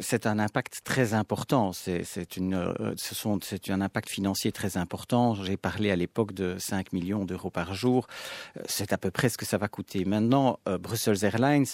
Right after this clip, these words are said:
a, a fait une restructuration forte les dernières années, a annoncé des très beaux résultats juste avant les événements. Et donc, cela nous permet d'envisager, je dirais, l'avenir avec plus de sérénité que cela aurait été le cas il y a quelques années.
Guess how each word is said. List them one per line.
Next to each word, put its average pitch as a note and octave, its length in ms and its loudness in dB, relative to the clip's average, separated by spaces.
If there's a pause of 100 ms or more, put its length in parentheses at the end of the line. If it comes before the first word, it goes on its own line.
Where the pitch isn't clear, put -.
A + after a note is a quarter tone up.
(420)
a, F#2 220 2
a G2 80 -4
fait - 160 0
une A2+ 80 4
restructuration G#2 800 0
forte - 400 0
les G2 140 0
dernières G2 500 -2
années, C3+ 440 6 (260)
a F#2 120 4
annoncé A2 460 4
des F#2 120 0
très - 180 0
beaux G#2+ 180 4
résultats G#2 460 2
juste G2+ 340 -2
avant G#2 240 2
les F#2+ 200 0
événements. G#2+ 540 2 (360)
Et - 80 -2
donc, C3 220 6
cela A2 180 2
nous A#2 120 4
permet A#2+ 440 4
d'envisager, G#2+ 680 4
je - 60 -2
dirais, G#2 220 0
l'avenir A2+ 460 6
avec G2+ 220 0
plus A#2 200 0
de G#2+ 80 0
sérénité A2 760 4
que - 180 -2
cela G2+ 280 0
aurait F#2+ 180 0
été G2 180 0
le F2+ 80 0
cas B2 180 4
il G#2 80 4
y G2+ 80 4
a F#2+ 40 4
quelques G2+ 380 -2
années. F#2+ 280 -2